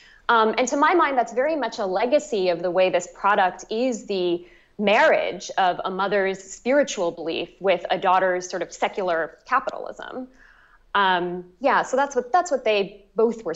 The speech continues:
sort of thinking. And, and they feuded quite a bit about whether or not, uh,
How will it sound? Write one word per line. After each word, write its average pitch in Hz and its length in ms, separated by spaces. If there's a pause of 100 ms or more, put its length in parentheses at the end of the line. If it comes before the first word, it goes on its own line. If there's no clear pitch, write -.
sort 175 80
of 151 80
thinking. 233 340
And, 180 180
and 208 140
they 214 80 (100)
feuded 285 340 (100)
quite 208 140
a 175 80 (100)
bit - 160
about 185 280 (140)
whether 202 220 (140)
or 180 80
not, 190 360 (520)
uh, 175 500